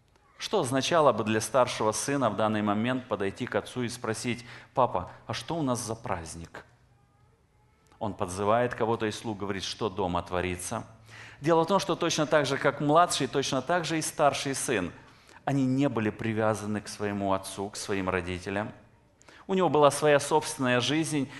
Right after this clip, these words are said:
и свои собственные переживания. Дальше написано, что когда слуга ему сказал, что «Брат твой пришёл, и отец твой заколол откормленного телёнка, потому что принял его здоровым»,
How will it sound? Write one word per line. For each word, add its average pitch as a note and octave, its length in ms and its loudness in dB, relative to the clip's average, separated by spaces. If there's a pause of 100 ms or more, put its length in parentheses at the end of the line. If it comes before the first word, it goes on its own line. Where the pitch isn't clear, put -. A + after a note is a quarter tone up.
(160)
и C#3+ 140 0
свои D3+ 340 2
собственные E3 800 0
переживания. A#2 960 2 (600)
Дальше C3+ 360 2
написано, B2 480 0
что A#2+ 400 0 (720)
когда B2 300 2
слуга C3 420 2
ему B2 180 2
сказал, B2 460 4
что B2 180 -2
«Брат B2+ 380 4
твой A2+ 180 2
пришёл, B2 520 0
и A2+ 80 2
отец C#3 480 -2
твой A2+ 220 -4
заколол B2 520 4
откормленного A#2+ 760 2
телёнка, B2+ 540 0
потому B2 240 -2
что A#2+ 160 -4
принял C3 440 0
его A2+ 180 2
здоровым», A#2+ 600 2